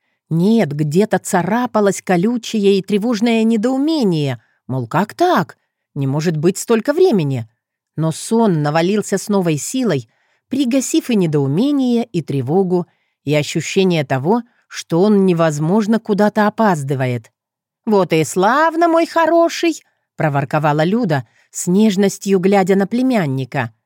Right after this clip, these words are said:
«Ты упрямый, конечно, всегда таким был, но я-то и упрямее, и опытнее, и умнее». Она покосилась на экран смартфона Никиты,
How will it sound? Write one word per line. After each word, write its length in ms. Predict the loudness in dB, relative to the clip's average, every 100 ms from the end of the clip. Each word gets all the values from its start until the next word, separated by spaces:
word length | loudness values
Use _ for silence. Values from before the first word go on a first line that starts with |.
| _ _
«Ты 160 | 0 2
упрямый, 560 | 2 2 2 2 0 0
конечно, 640 | -2 -2 -4 -4 -4 -6 _ -10
всегда 340 | -2 0 0
таким 360 | -2 0 0 2
был, 260 | 2 2 -2 _ -4
но 200 | 0 2
я-то 340 | 2 0 0 0
и 120 | 0
упрямее, 720 | -2 0 0 0 0 2 0
и 160 | 0 -2
опытнее, 680 | 0 -2 -4 -2 0 0 0
и 140 | -4 0
умнее». 720 | 2 2 2 0 0 -2 -4 _ _ _ _ -8
Она 220 | -6 -4
покосилась 720 | -4 -4 -2 0 0 0 -4
на 180 | -4 -2
экран 300 | -2 -2 -2
смартфона 600 | -4 -4 -4 -4 -2 -2
Никиты, 600 | -4 -6 -8 -4 -6